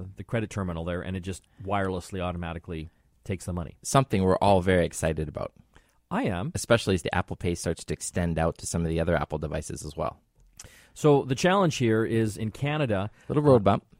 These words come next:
Speaker 1: Sorry? A little.
Speaker 2: <laughs>
Speaker 1: <laughs> So the challenge is, um, unlike the U S, uh,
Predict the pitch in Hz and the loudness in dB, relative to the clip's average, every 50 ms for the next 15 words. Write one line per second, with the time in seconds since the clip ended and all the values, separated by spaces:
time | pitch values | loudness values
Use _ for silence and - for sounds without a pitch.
0 | _ _ _ _ _ _ _ _ - - - 131 139 147 113 113 123 120 123 117 | _ _ _ _ _ _ _ _ -10 -6 -2 0 0 0 0 0 2 2 4 4
1 | - 110 - - 98 - - - - - - - - 175 - - - - 135 107 | 4 2 2 -2 -6 -10 -6 -4 -4 -4 -2 -2 -6 -6 -6 -6 -4 -2 -2 -2
2 | - - - - - - - - 180 170 185 170 - 196 190 202 214 214 185 156 | -4 -8 -20 -18 -18 -6 0 2 4 4 4 4 2 2 2 2 2 0 2 2
3 | 147 135 131 120 - - - 127 127 123 120 120 120 120 117 120 117 _ _ - | 2 2 2 0 -4 -6 -4 -2 0 0 0 0 0 -2 -4 -6 -8 _ _ -4
4 | 135 165 190 202 208 196 - - 160 143 139 131 127 120 127 127 113 95 98 - | 0 0 2 2 0 0 0 2 2 4 4 4 4 4 4 4 2 2 0 -4
5 | - - - _ _ _ _ _ _ _ - 107 107 107 107 104 104 104 104 104 | -6 -12 -14 _ _ _ _ _ _ _ -8 -6 -4 -2 -2 -2 -2 -2 -2 -2
6 | 101 98 - | -2 -4 -6